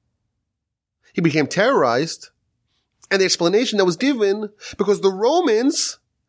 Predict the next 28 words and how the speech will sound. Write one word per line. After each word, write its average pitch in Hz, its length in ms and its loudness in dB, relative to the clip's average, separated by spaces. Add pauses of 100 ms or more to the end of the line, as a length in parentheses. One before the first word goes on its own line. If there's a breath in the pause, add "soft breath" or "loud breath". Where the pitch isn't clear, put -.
(220 loud breath)
the 202 100 2
Romans 240 280 2
flayed 220 440 -2
Rabbi 208 260 2
Akiva 202 320 0
alive. 160 680 2 (1400)
And 104 100 -6
here's 120 200 2
the 107 140 0
insight. - 500 -4 (500 soft breath)
Some - 240 -2
of 120 120 2
those 120 220 2
phobias 123 840 -4 (960)
carried - 400 -6
over, - 460 -6 (2500)
which - 420 -4 (180)
I 92 60 -6
found - 140 -2
to - 40 -10
be 78 80 0
very 71 200 2
interesting. - 420 -2 (1120 loud breath)
This 107 180 0
may, 101 160 6
in 95 80 4
fact, 92 240 -2
explain 69 540 -6